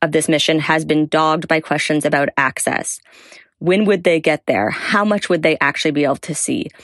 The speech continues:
Would the data presented by Chinese scientists be accurate and complete? A lot of this data was collected by Chinese scientists, presumably with supervision from Chinese officials,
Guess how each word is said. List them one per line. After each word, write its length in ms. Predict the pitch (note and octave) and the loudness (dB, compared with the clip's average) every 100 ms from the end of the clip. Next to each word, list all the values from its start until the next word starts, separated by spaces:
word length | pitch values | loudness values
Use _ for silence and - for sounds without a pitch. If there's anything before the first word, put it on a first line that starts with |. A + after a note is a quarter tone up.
| - - - - | -20 -20 -18 -2
Would 200 | F3 F#3 | 0 2
the 100 | G3+ | 0
data 360 | E3 D#3 D#3 D3+ | 2 2 2 -2
presented 480 | - E3 G3+ A#3+ | -2 0 2 2
by 120 | F3 D#3 | 2 0
Chinese 380 | - D3+ D3+ | 0 0 0
scientists 760 | - D3 D3 C#3+ D3+ D#3 - - - _ | 0 0 0 0 -2 -2 -6 -10 -12 _
be 140 | - E3+ | -2 0
accurate 460 | E3+ A3 - C#3+ - | 0 -2 0 0 0
and 160 | D#3 D3+ | -2 -2
complete? 600 | D#3+ D#3 - - - - _ _ _ _ _ _ _ | -2 -2 -2 -2 -4 -14 _ _ _ _ _ _ _
A 60 | E3+ | 0
lot 240 | D#3+ E3+ | 2 2
of 80 | F#3+ | 2
this 180 | G3 F#3 | 0 0
data 320 | F3 F3 D#3+ | 0 2 2
was 180 | D#3 D#3+ | 2 -2
collected 640 | - E3+ E3 - - D3+ | -2 0 0 0 0 -2
by 160 | D#3 D3+ | 0 -2
Chinese 380 | - D3+ D3+ E3+ | 0 0 0 0
scientists, 800 | C#3+ D3 D#3 - G3+ - - - - _ _ _ _ _ _ _ - - | 0 0 -2 -2 -2 -2 -6 -8 -10 _ _ _ _ _ _ _ -6 0
presumably 460 | F3+ F#3 F#3+ F#3 | 2 4 2 2
with 120 | E3+ | 2
supervision 540 | D#3+ E3+ D#3 D3+ D3+ D3 | 2 2 2 2 2 0
from 320 | D3+ D3 C#3+ | 0 0 0
Chinese 340 | - C#3+ C#3+ | 0 0 0
officials, 560 | F3 - - E3+ A3 - | 0 -2 0 0 0 -4